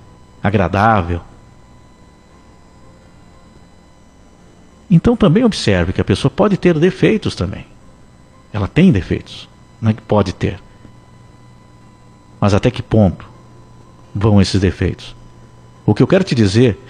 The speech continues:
e deixar bem claro aqui, não permita relacionamento abusivo na tua vida. Isso você não pode permitir.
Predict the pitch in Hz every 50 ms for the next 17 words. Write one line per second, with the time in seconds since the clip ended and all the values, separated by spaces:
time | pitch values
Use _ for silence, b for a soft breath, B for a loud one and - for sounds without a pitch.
0 | B B 131 135 139 - 190 180 143 160 247 262 220 - 185 185 180 180 175 160
1 | - - 82 87 - - - - - - - - - b b b b b 127 151
2 | 160 190 247 285 294 - - 254 220 160 127 107 104 104 113 135 190 233 - -
3 | - 269 269 285 311 311 b b b b b b b 95 131 175 190 175 - -
4 | 185 160 139 104 92 90 92 107 131 170 185 - 214 202 196 214 185 110 90 85
5 | 87 95 113 139 151 180 196 185 - - - 214 254 175 131 123 113 117 90 87
6 | 87 80 87 - - - - - _ - - - _ - - - - - - -
7 | - - - - - - b b b b b b b b - - - - 127 160
8 | 196 180 - 254 262 277 226 - 240 247 214 - 214 - - - - 254 311 254
9 | - - 117 110 -